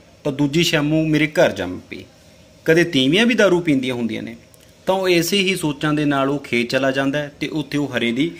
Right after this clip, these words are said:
ਪੰਡ ਵੱਢਦਾ ਹੈ। ਤੇ ਪਹਿਲਾਂ ਉਹ ਪੰਡ ਉਹ ਇਕੱਲੇ ਹੀ ਚੱਕ ਲੈਂਦਾ ਹੁੰਦਾ ਹੈ, ਪਰ ਅੱਜ ਉਹ ਚਿੰਤਾਵਾਂ ਦੇ ਨਾਲ ਘਿਰਿਆ ਹੋਇਆ ਤਾਂ ਕਰਕੇ ਉਸ ਤੋਂ ਪੰਡ ਨਹੀਂ ਚੁੱਕੀ ਜਾਂਦੀ ਤੇ ਉਹ ਕਿਸੇ ਨੂੰ ਉਡੀਕਦਾ ਹੈ।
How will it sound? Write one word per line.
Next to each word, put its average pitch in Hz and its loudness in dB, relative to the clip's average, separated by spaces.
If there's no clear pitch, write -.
ਪੰਡ 165 2
ਵੱਢਦਾ 90 -2
ਹੈ। - -12
ਤੇ 151 2
ਪਹਿਲਾਂ 170 2
ਉਹ 208 2
ਪੰਡ 160 4
ਉਹ 175 2
ਇਕੱਲੇ 135 0
ਹੀ 156 4
ਚੱਕ 156 0
ਲੈਂਦਾ 160 2
ਹੁੰਦਾ 151 -2
ਹੈ, 151 -12
ਪਰ 165 2
ਅੱਜ 151 -2
ਉਹ 190 0
ਚਿੰਤਾਵਾਂ 143 2
ਦੇ 160 2
ਨਾਲ 160 4
ਘਿਰਿਆ 143 2
ਹੋਇਆ 131 0
ਤਾਂ 139 -4
ਕਰਕੇ 135 -4
ਉਸ 135 0
ਤੋਂ 180 -4
ਪੰਡ 143 0
ਨਹੀਂ 143 2
ਚੁੱਕੀ 117 -4
ਜਾਂਦੀ 107 -4
ਤੇ 160 -8
ਉਹ 160 -4
ਕਿਸੇ 143 -4
ਨੂੰ 226 -2
ਉਡੀਕਦਾ 180 2
ਹੈ। 85 -12